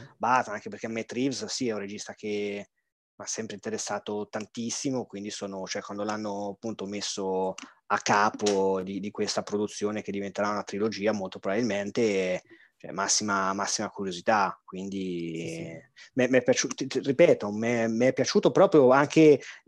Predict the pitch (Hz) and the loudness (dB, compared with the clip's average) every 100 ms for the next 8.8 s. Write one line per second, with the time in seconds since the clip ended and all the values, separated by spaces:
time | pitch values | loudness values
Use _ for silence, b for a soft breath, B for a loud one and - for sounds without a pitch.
0 | - 147 139 131 131 139 135 131 127 127 | 0 4 8 8 8 8 8 8 6 6
1 | 123 147 - 135 - 143 139 143 139 131 | 6 6 6 0 2 4 6 6 8 6
2 | 127 127 117 117 117 120 123 - 123 123 | 6 6 4 0 0 0 -2 0 0 0
3 | - 131 127 113 127 117 117 117 120 123 | 2 4 4 4 2 2 2 2 4 8
4 | 131 123 120 - 117 113 110 110 b b | 8 6 2 -2 -4 -2 -4 -6 b b
5 | b 120 120 127 120 123 117 120 123 - | b -2 0 4 6 6 4 0 -2 -2
6 | 120 123 123 - 123 117 120 117 113 110 | -2 0 0 0 0 0 0 0 0 -2
7 | 113 113 - 113 110 110 110 107 113 117 | 0 -2 -2 -2 0 2 0 0 -2 -4
8 | 113 117 113 104 - 113 110 | -4 -6 -2 -2 0 2 2